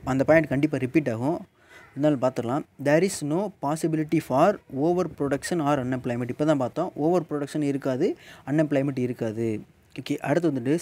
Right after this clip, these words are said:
செகண்ட் பாயிண்ட் என்ன சொல்றாங்க அப்படின்னா, "If there exist unutilized resources in the economy, it is profitable to employ them up to the point of full employment. This is true under the condition that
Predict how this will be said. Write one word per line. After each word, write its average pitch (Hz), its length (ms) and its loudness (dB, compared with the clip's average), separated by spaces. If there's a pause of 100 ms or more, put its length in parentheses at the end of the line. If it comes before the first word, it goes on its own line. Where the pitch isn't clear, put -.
(100)
செகண்ட் 196 200 2
பாயிண்ட் 156 160 4
என்ன 127 160 -2
சொல்றாங்க 127 380 -2
அப்படின்னா, 113 360 -2 (480)
"If 175 120 0 (180)
there 175 340 10
exist 196 420 -6
unutilized 175 800 2
resources - 440 -2
in 143 120 -2
the 135 140 2
economy, 147 380 0
it 160 160 -2
is - 220 -6
profitable 165 520 0
to 170 80 4
employ 151 440 4
them 165 200 0 (360)
up 135 200 -4
to 175 120 8
the 196 140 0
point 143 280 0
of 170 180 2
full 147 120 4
employment. 120 540 -2
This 143 180 -6
is 214 40 -2 (120)
true 185 240 2
under 147 220 -2
the 165 60 2
condition 143 460 -2 (120)
that 151 100 0